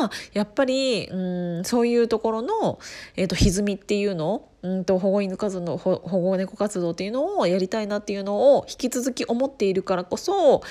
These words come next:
えっと、今の私の立場から、うん、伝えられることっていうのはあるんじゃないかなって思いました。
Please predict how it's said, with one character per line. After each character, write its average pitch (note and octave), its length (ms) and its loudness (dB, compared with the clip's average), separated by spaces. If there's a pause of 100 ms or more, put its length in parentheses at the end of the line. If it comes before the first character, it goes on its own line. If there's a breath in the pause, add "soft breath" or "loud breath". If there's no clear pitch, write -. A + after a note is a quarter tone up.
(280 loud breath)
え G3+ 140 0
っ F#3+ 40 -6
と、 F#3 500 2
今 D#4+ 240 0
の G#3+ 140 -2
私 F#3+ 320 -2
の G#3+ 160 -4
立 B3 180 0
場 G3 120 0
か F3 140 -4
ら、 B3 300 2 (200)
う F3+ 60 -6
ん、 E3+ 540 -4
伝 G3+ 300 2
え G3+ 40 2
ら G3 140 2
れ G3 100 2
る F#3+ 80 0
こ F#3 140 -2
と C4+ 240 0 (200 loud breath)
っ - 20 -20
て A3+ 100 0
い A3+ 80 2
う A3+ 80 0
の G3 160 -2
は - 160 0
あ C4 60 4
る A#3 100 2
ん G3 60 -4
じ F#3 60 0
ゃ F3 40 0
な G3 100 0
い G3+ 60 0
か F3+ 140 -4
な G3+ 100 0
っ G#3 60 -8
て F3 80 -4
思 E3+ 160 0
い F3+ 40 -2
ま F#3 140 -4
し - 60 -10
た。 - 220 -2